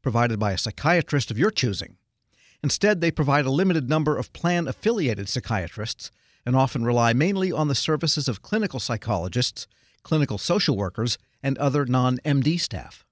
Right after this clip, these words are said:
Check out our open season hotline presented by G E H A. Head over to federal news network dot com and search open season hotline. Send us your questions and we'll read answers daily at six minutes past the hour on the Federal Drive.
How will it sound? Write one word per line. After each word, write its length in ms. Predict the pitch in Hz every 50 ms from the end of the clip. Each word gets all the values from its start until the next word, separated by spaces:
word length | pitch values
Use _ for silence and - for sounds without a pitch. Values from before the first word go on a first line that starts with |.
| _ _ -
Check 200 | - 214 - 214
out 160 | 196 175 151
our 180 | 127 135 139
open 220 | 165 170 - 147 131
season 300 | - 165 165 131 127 117
hotline 540 | 104 151 185 - - 101 90 85 85 82 -
presented 440 | - 131 107 165 151 120 110 95
by 160 | 101 92 95 -
G 200 | - 135 135 - -
E 140 | 131 123 123
H 200 | 120 - - 131
A. 280 | 143 135 101 85 90 - _ -
Head 100 | 139 135
over 180 | 131 127 110 123
to 60 | 107
federal 360 | - - 135 135 123 127 120
news 220 | 117 123 123 104 101
network 380 | 123 123 - - 123 110 -
dot 220 | - 101 82 - -
com 320 | - 139 147 160 170 175 -
and 140 | 147 135
search 320 | - - 170 170 - - - -
open 240 | - 170 165 185 175
season 340 | - - 165 165 156 156 139
hotline. 540 | 123 156 - - 120 110 90 78 76 80 - - _ _ _ _
Send 240 | - - 196 196 175
us 100 | - -
your 120 | 135 -
questions 560 | - - 202 214 - - - 147 165 170 -
and 180 | 156 131 120 123
we'll 80 | 110 113
read 160 | 127 127 117
answers 420 | 123 123 123 - - 107 92 -
daily 380 | - 151 165 180 151 143 147 147 -
at 160 | 131 131 - -
six 320 | - 180 170 - - 151
minutes 240 | 143 135 120 101 -
past 300 | - 120 113 98 - -
the 120 | 110 92
hour 280 | 90 101 117 147 160 - _ -
on 120 | 190 214
the 40 | 220
Federal 380 | - - 240 220 156 127 113 90
Drive. 420 | 110 107 87 73 71 85 -